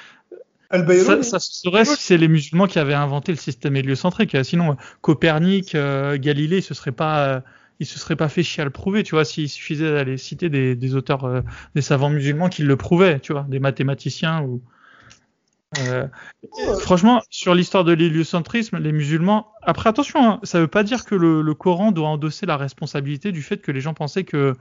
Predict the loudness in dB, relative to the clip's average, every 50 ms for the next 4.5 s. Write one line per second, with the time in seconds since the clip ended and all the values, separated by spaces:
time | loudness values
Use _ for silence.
0 | -10 -20 -20 -20 _ _ -2 0 2 0 0 0 0 -2 -2 -4 -4 0 2 2
1 | 2 2 0 -4 -6 -6 -4 -4 -2 -2 -2 -2 -4 -6 -10 -20 _ _ _ -10
2 | -10 -10 -6 -4 -4 -2 -2 -2 -2 0 0 0 0 0 0 0 -2 -4 -2 -2
3 | -2 -2 -2 -2 -4 -6 -6 -4 -6 -8 -6 -6 -4 -4 -2 -2 0 0 2 2
4 | 2 2 2 2 0 0 -2 -4 -4 -4